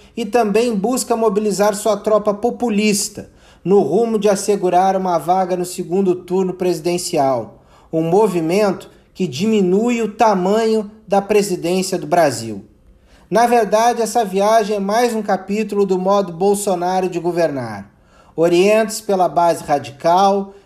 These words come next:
despreza os interesses do Brasil e pensa, acima de tudo e de todos, em seu projeto de reeleição.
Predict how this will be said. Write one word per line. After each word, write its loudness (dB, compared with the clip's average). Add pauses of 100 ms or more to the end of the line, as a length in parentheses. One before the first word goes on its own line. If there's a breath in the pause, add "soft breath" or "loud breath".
despreza 0
os -6
interesses -2
do -6
Brasil -2 (200 loud breath)
e -2
pensa, 0
acima 0
de -6
tudo -4
e -4
de -2
todos, 0 (240 soft breath)
em -2
seu 2
projeto 2
de 0
reeleição. -4